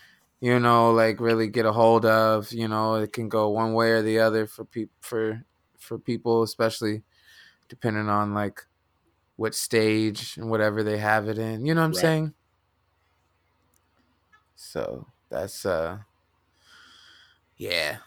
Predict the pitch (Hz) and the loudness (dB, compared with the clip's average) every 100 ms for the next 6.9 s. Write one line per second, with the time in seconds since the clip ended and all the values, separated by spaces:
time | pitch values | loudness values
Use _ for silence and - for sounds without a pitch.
0 | _ - 95 95 - 107 107 98 101 90 | _ -12 -10 -8 -6 -4 -4 -6 -8 -12
1 | 92 98 104 _ _ _ - 110 101 101 | -14 -14 -18 _ _ _ -14 -8 -6 -6
2 | 101 107 101 101 98 - - 104 101 - | -4 -4 -4 -8 -12 -12 -6 -4 -4 -8
3 | 107 95 98 - _ _ _ - 110 107 | -8 -8 -8 -14 _ _ _ -16 -8 -8
4 | 104 - 107 104 - 101 101 98 107 101 | -8 -8 -8 -6 -6 -6 -6 -8 -10 -10
5 | 92 98 98 - - 101 - _ _ _ | -2 0 2 -2 -4 -4 -6 _ _ _
6 | - - - - 113 107 104 98 | -20 -20 -16 -2 0 2 0 -4